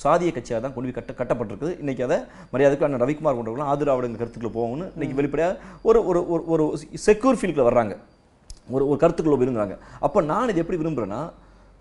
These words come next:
Speaker 1: சாதிய விடுதலை என்பது யாரிடமிருந்து விடுதலை என்று பார்க்கணும். பிற்படுத்தப்பட்டவர் தான் விடுதலை. நம்ம இப்ப நீங்க எஃப்ங்கிற ஃபார்வர்ட் காஸ்ட்லாம் நம்ம
Speaker 2: ஓகே.
Speaker 1: குறைவு தான்.
Speaker 2: ஓகே.
Speaker 1: ஆ, ஆ, ஆ, ஆரியர்கள் இருந்தா குறைவு தான். இந்த பிற்படுத்தப்பட்ட தமிழ் சமூகம் தான் விடுதலை. ஒரு பறையருக்கும் ஒரு வன்னியருக்கும்,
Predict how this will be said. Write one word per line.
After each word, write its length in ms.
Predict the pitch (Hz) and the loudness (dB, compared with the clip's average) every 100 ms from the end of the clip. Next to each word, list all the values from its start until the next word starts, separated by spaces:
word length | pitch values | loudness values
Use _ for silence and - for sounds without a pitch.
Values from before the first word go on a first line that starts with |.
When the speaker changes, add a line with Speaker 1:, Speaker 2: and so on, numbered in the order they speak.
| - | -2
Speaker 1:
சாதிய 500 | 156 190 226 220 226 | 2 2 2 2 2
விடுதலை 440 | 170 170 185 185 165 | 4 4 4 4 2
என்பது 420 | 131 117 131 139 | 0 0 0 -2
யாரிடமிருந்து 560 | 127 127 165 160 127 123 | 0 0 2 0 -2 -4
விடுதலை 300 | 107 104 113 | -4 -2 -4
என்று 120 | 104 | -4
பார்க்கணும். 280 | 92 92 82 - - - - - - - | -6 -8 -14 -20 -20 -20 -20 -20 -20 -6
பிற்படுத்தப்பட்டவர் 540 | - 165 180 139 120 104 | -2 0 0 -4 -6 -4
தான் 100 | 123 | -4
விடுதலை. 260 | 107 95 - - | -4 -6 -8 -10
நம்ம 160 | 131 | -4
இப்ப 180 | 120 120 | -4 -4
நீங்க 120 | 120 | -2
எஃப்ங்கிற 560 | 113 113 113 120 165 131 | -2 -2 -4 -4 -4 -2
ஃபார்வர்ட் 340 | - 147 151 | 2 2 2
காஸ்ட்லாம் 260 | 113 - 143 | -4 -6 -4
நம்ம 60 | 151 | -4
Speaker 2:
ஓகே. 80 | |
Speaker 1:
குறைவு 220 | - 120 110 | -2 -2 0
தான். 120 | - | -2
Speaker 2:
ஓகே. 300 | - - - _ - - | -6 -20 -20 _ -20 -6
Speaker 1:
ஆ, 140 | 135 139 | -4 0
ஆ, 280 | 139 131 | 0 0
ஆ, 180 | 123 127 | 0 -2
ஆரியர்கள் 420 | 113 147 175 160 | 2 4 6 4
இருந்தா 200 | 127 127 | 0 -2
குறைவு 240 | 156 117 104 | -2 -2 -2
தான். 120 | 104 - - | -4 -10 -10
இந்த 220 | - 190 208 | -2 4 6
பிற்படுத்தப்பட்ட 560 | 202 240 - 214 175 | 6 2 2 0 0
தமிழ் 200 | 165 156 | 0 0
சமூகம் 300 | 156 151 120 | -2 -4 -2
தான் 100 | 139 | 0
விடுதலை. 320 | 131 120 107 - - - - | 0 0 -2 -4 -14 -20 0
ஒரு 180 | 156 160 | 2 4
பறையருக்கும் 440 | 151 170 165 196 | 4 4 0 -2
ஒரு 200 | 175 131 | -2 -2
வன்னியருக்கும், 440 | 127 143 113 104 | 2 2 0 -4